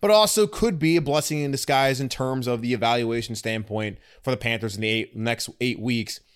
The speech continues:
with their offensive line and how they should go about free agency. Pat Elflein was someone who was brought here by the Carolina Panthers because of his positional flexibility.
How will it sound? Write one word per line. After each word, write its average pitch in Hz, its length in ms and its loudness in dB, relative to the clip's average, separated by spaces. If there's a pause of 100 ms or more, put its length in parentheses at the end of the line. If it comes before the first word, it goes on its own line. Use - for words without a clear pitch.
(120)
with 139 200 0
their 127 100 2
offensive 110 400 2
line 104 320 2
and 107 120 -2
how 113 200 2
they 117 80 2
should 110 160 -4
go 107 120 0
about 104 200 0
free 101 160 -4
agency. 104 440 -6 (460)
Pat 160 200 6
Elflein 143 400 2
was 131 100 0
someone 135 240 2
who 135 60 2
was 123 120 0
brought 120 260 2
here 123 260 0
by 123 160 0
the 127 80 -2
Carolina 120 300 0
Panthers 117 420 -4
because 127 340 -2
of 123 120 -4
his 131 320 -2 (360)
positional 139 480 0
flexibility. 147 640 2